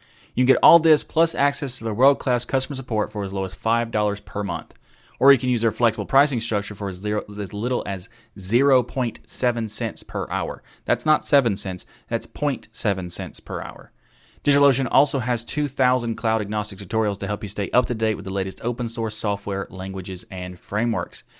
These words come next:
And you can get started on DigitalOcean for two months for free with a one hundred dollar credit by going to D O dot C O slash D L N.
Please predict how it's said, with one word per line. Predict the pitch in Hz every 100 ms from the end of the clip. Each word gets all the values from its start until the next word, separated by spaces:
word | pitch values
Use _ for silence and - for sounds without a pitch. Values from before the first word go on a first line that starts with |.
| - -
And | 117
you | 165
can | 175
get | 131
started | - 170 170 110
on | 104
DigitalOcean | 104 104 101 101 107 101 - _
for | -
two | 104 - 170
months | 175 160
for | - 113
free | - 247 165 101 101 _ _ _
with | 120
a | 110
one | 135 160
hundred | - 185 180
dollar | 165 156 135
credit | - 143 95 - _ -
by | 123
going | 120 117
to |
D | 107 151 127
O | 101 95
dot | 104 95
C | - 165 156
O | 113 107
slash | - 110 107 104
D | 95 90 110
L | 107 98
N. | 87 -